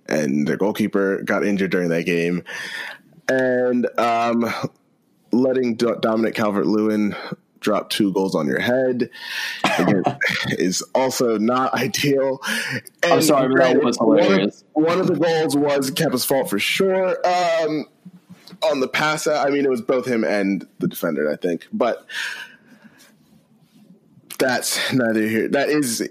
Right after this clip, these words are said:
Speaker 1: actually kinda here. I do think he just hasn't been good this season. But I think if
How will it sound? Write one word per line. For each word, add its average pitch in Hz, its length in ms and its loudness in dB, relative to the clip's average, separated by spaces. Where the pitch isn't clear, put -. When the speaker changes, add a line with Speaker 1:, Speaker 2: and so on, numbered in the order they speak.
Speaker 1:
actually 104 280 -2
kinda 101 220 0
here. 98 240 0
I 127 120 2
do 151 160 2
think 208 180 2
he 185 100 2
just 156 160 0
hasn't 135 260 0
been 151 100 0
good 214 180 0
this 113 180 -2
season. 90 400 0
But 127 480 0
I 127 80 0
think 175 560 -2
if 139 520 -2